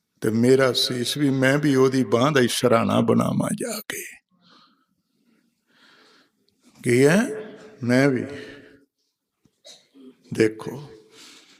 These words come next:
ਇਤਨਾ ਪਿਆਰ ਹੈ। ਇਹ ਸਾਡਾ ਗੁਰਸਿੱਖਾਂ ਨੂੰ ਆਪਸੀ ਪਿਆਰ ਹੋਣਾ ਚਾਹੀਦਾ ਹੈ। ਤਾਂ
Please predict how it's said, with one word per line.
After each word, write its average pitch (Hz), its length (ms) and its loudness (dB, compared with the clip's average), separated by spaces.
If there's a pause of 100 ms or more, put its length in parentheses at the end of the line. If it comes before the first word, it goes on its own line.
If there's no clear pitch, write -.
(400)
ਇਤਨਾ 143 760 2 (840)
ਪਿਆਰ 135 360 6
ਹੈ। 110 380 -6 (1600)
ਇਹ 143 80 4
ਸਾਡਾ 131 440 2
ਗੁਰਸਿੱਖਾਂ 135 720 0
ਨੂੰ 139 180 -4 (120)
ਆਪਸੀ 123 420 -4
ਪਿਆਰ 123 540 0 (420)
ਹੋਣਾ 120 240 2
ਚਾਹੀਦਾ 135 600 -8
ਹੈ। 123 120 -20 (1300)
ਤਾਂ 110 300 -4